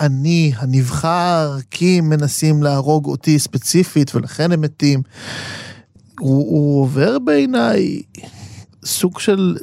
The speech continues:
אנחנו מקליטים את זה, אגב, ביום השואה, ואומרים שהרבה פעמים ב-, תחת אסונות וכאלה וזה, גם בגטו וזה, ילדים היו צריכים לעבור איזושהי התבגרות מאוד מואצת.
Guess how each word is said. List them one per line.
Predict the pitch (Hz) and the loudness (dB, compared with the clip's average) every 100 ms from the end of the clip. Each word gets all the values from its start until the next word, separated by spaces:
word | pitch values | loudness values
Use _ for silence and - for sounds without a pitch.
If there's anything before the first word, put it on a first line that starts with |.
| - _ - | -12 _ -4
אנחנו | 135 123 123 | -2 0 0
מקליטים | 120 123 170 220 | 0 -2 0 2
את | |
זה, | 151 | 2
אגב, | 135 135 | 0 -2
ביום | 123 127 127 | 0 0 0
השואה, | 127 143 123 123 | 0 0 2 2
ואומרים | 127 120 139 | 2 2 0
שהרבה | 147 131 135 | 0 0 0
פעמים | 143 123 139 139 | 2 2 2 2
ב-, | 127 - - - - - - | 0 -2 -14 -18 -18 -20 -4
תחת | 143 165 - | 0 0 -2
אסונות | - - - 120 143 175 - - - - - | -4 -2 -2 0 2 0 -4 -8 -8 -10 -12
וכאלה | - 123 127 143 131 123 | -4 -4 0 0 2 2
וזה, | 120 123 147 175 165 - - - - _ _ - 127 | 0 0 2 2 2 -2 -18 -20 -20 _ _ -6 -2
גם | 127 117 | 0 0
בגטו | 127 117 180 - 135 | -2 0 -2 0 0
וזה, | 123 131 160 | 0 2 2
ילדים | 147 135 147 | 2 2 0
היו | 151 | 0
צריכים | - 160 | 0 0
לעבור | 135 147 | 2 2
איזושהי | 156 151 | 2 0
התבגרות | 139 139 127 147 180 - | 0 -2 -2 0 0 0
מאוד | 156 156 160 | 0 0 0
מואצת. | 165 151 143 - - 117 | 0 0 -2 -2 -2 -4